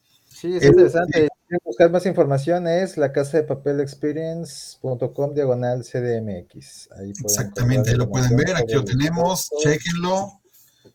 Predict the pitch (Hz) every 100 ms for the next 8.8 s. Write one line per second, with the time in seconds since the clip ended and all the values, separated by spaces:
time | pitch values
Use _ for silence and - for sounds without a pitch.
0 | _ - 123 - 123 123 - - 123 120
1 | 135 143 135 123 - - 156 156 151 156
2 | 151 151 - 120 113 113 110 120 113 120
3 | 131 131 120 113 113 113 120 135 113 104
4 | 120 117 107 113 139 131 - 107 107 113
5 | 113 - 117 110 104 110 113 104 95 -
6 | - 117 110 104 104 - - - 117 113
7 | 113 117 135 - - 196 175 160 147 156
8 | 139 139 - 117 120 107 101 -